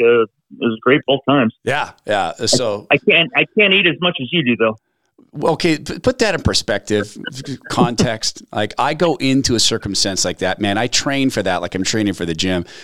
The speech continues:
Speaker 2: When I walked in to sit with you, I was four thousand calories in the hole, brother. So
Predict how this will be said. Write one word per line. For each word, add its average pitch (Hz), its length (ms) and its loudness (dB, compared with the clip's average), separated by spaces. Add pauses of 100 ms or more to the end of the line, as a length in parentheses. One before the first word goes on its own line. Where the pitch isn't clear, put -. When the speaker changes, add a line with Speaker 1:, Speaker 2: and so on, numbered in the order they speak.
(100)
Speaker 2:
When 117 140 2
I 151 80 2
walked 160 340 0
in 131 120 4
to 113 60 0
sit - 240 2
with 107 140 -6
you, 101 100 0
I 98 120 0
was 92 180 0
four 135 260 0
thousand 113 460 -2
calories 90 480 -2
in 82 80 -2
the 73 80 -6
hole, 82 200 0
brother. 67 340 -10
So 80 340 -2